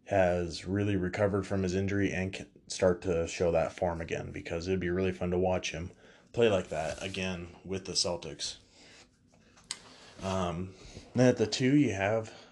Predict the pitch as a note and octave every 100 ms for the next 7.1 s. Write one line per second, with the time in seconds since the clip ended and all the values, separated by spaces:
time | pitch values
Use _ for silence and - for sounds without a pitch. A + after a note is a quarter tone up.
0 | - G2 G2+ G2+ G#2 G#2+ F#2+ G2 - G#2
1 | G2 C3 F2 - _ _ _ _ _ _
2 | - F#2+ F#2+ F#2 E2+ - _ _ _ _
3 | _ _ _ _ - - F#2 G#2+ G#2+ A2
4 | A2 A#2+ A2 G#2 A2 A2+ A2+ A2 G#2+ -
5 | G2+ A2 A#2+ A2 - F2+ E2 A#2 A2+ C3+
6 | D3 A#2 A2+ A2+ A2+ - A2+ A#2 B2+ C3+
7 | C3+